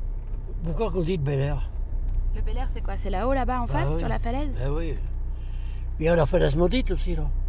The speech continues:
Speaker 2: Ah.
Speaker 1: C'est parce que c'est que la falaise maudite.
Speaker 2: Non.
Speaker 1: Ah ah. Pourquoi qu'on dit la falaise maudite ?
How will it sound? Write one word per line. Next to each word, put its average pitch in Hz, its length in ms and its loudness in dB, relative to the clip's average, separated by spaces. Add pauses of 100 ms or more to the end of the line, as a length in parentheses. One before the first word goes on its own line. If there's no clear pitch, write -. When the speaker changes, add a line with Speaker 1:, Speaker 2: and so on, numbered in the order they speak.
(260)
Speaker 2:
Ah. - 60 0 (640)
Speaker 1:
C'est - 100 0
parce - 160 2
que 170 80 0
c'est 180 140 0
que - 80 0
la 220 80 2
falaise 175 260 2
maudite. 165 400 0 (140)
Speaker 2:
Non. - 60 -6 (1040)
Speaker 1:
Ah 139 180 0
ah. 175 400 2 (460)
Pourquoi 196 420 0
qu'on 180 140 -2
dit 190 160 0
la 196 100 2
falaise 180 320 -2
maudite ? 170 540 -4